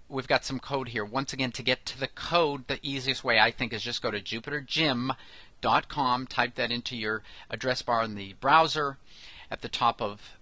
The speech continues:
the website, Jupiter Jim dot com, there is a link to my blog, Jupiter Jim's Marketing Team dot com. Once you're there,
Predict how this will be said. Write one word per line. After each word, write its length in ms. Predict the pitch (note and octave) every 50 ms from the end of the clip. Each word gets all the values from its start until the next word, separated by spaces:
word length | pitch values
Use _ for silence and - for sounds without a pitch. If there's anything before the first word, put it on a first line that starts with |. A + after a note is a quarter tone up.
| -
the 100 | G#2 G#2+
website, 520 | G#2 A2 D3+ E3+ - - - D#3 C#3+ C3 -
Jupiter 280 | - C3+ A2+ A#2+ A2+
Jim 160 | G#2 A#2+ A2
dot 200 | G#2 A2 G#2+ G#2
com, 360 | - - - A#2+ A#2 A#2 A#2 A#2 - - G#2+
there 300 | G#2 A2+ A2+ A2+ A2 - -
is 320 | G#2+ G2+ G#2+ A2+ A2 - G2+ -
a 100 | G#2 G2+
link 320 | G2 G#2 G#2+ A#2 A#2 -
to 160 | - - - A2+
my 380 | G#2 G2 G2 G2 G2 F#2+ G2 - - - - -
blog, 440 | A#2+ A#2+ A#2+ A#2+ A#2 A#2 A#2 A2+ A2+ - - - - -
Jupiter 540 | - - C3+ C#3 C3+ - C#3+ C3+ C#3 C#3 C3 - C3+
Jim's 480 | A2+ - B2+ A#2 A2+ A2+ A#2 A2 - - F2 G#2+
Marketing 400 | G#2+ G#2+ A2 A2 - A#2 A2 G#2
Team 280 | - - A#2 G#2+ G2+
dot 200 | G2 G#2+ G2 -
com. 280 | - - A#2+ G2+ F2 E2+ - - - - -
Once 240 | - A#2+ C3+ - -
you're 80 | D#3 C3
there, 260 | C#3+ C#3 C3+ C3